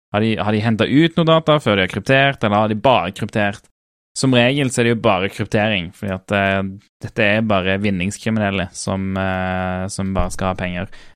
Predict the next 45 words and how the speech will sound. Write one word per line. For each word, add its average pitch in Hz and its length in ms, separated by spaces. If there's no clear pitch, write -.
og 95 100
de 101 80
tenker 95 280
ikke 92 140
på 101 80
å - 20
hente 92 240
ut 90 80
data 92 360
først. - 580
Noen 107 280
av 104 100
de. 95 220
Noen 131 260
av 147 80
de 156 120
gjør 131 200
også 113 240
det, 82 200
sant? 107 200
Noen 127 220
av 147 100
de 143 80
velger 123 260
jo 117 120
å - 20
hente 110 220
ut 101 100
data 110 360
og 101 100
så 101 220
kryptere, 117 580
fordi 120 180
at 104 120
de 107 200
vil, 98 340
eh, 98 260
de 101 140
vil 101 120
selge 90 300
det 98 160
on 98 180
the 95 80
black 95 240
market, 90 400